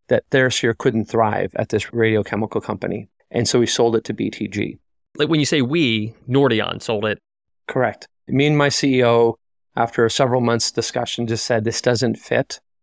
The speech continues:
Speaker 1: in the radiochemical company profile. We have a med tech inside a, almost like utility stock. It doesn't fit.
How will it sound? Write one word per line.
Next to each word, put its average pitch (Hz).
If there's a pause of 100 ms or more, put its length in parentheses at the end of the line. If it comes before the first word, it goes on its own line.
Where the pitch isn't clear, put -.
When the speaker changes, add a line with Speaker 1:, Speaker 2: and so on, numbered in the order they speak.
(240)
Speaker 1:
in 120
the 117
radiochemical 113
company 117
profile. 120
We 113
have 107
a 107
med 120
tech - (420)
inside 113
a, 104
almost 110
like 104
utility 104
stock. - (380)
It 120
doesn't 110
fit. -